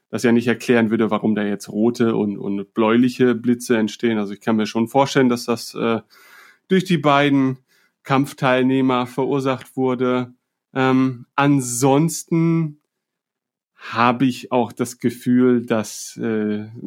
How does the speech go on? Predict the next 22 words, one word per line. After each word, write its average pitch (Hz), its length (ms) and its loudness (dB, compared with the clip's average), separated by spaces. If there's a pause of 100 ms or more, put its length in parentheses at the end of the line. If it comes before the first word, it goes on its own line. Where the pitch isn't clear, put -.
zumindest 120 400 0
die - 180 -4
Aufregung 143 800 2
um 131 160 0
dieses 123 320 -2
Teaser-Poster 127 920 0
auch 110 180 -4
nur 117 180 -2
von 117 220 2
relativ 113 500 -2
kurzer 131 420 0
Dauer 120 400 2
sein 113 380 -2
dürfte. 113 520 -4 (640)
Denn 107 100 -2
spätestens, 120 640 -2
wenn 110 140 0
dann 110 160 0
mal 110 220 0
wieder 113 200 0
neueres, 113 800 0
äh, 107 260 -6